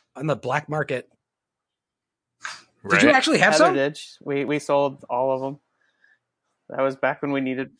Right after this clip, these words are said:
Speaker 3: we were
Speaker 1: That's
Speaker 3: desperate and
Speaker 1: crazy.
Speaker 3: needed money when we were newly married.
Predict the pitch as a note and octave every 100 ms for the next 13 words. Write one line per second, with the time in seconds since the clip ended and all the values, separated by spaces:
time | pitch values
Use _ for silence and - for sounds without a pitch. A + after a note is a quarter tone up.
0 | _ _ D3 C#3+ D3+ - - D3 D#3 C#3
1 | C3 D3 C#3 C#3 C#3+ D3+ C#3+ C#3+ D#3 -
2 | D#3+ C#3 C#3 C#3 C#3 C#3+ C#3+